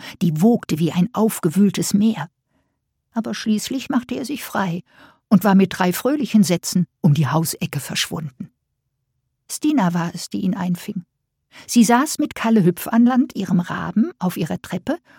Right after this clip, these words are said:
und sah Jocke vorüberflitzen. Und sie hatte ihn eben erwischt,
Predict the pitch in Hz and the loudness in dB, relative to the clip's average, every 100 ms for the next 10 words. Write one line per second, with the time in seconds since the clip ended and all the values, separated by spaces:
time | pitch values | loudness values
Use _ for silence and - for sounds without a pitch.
0 | _ 214 - 196 180 175 214 262 233 175 | _ 6 6 2 0 -2 -2 2 2 2
1 | 151 - 170 - 196 - _ _ _ _ | -2 -6 -8 -6 -6 -8 _ _ _ _
2 | 240 233 226 240 262 240 214 - 277 302 | 6 6 6 0 0 6 6 6 2 2
3 | 302 269 185 165 254 - - | 0 -2 -2 -2 -2 -4 -8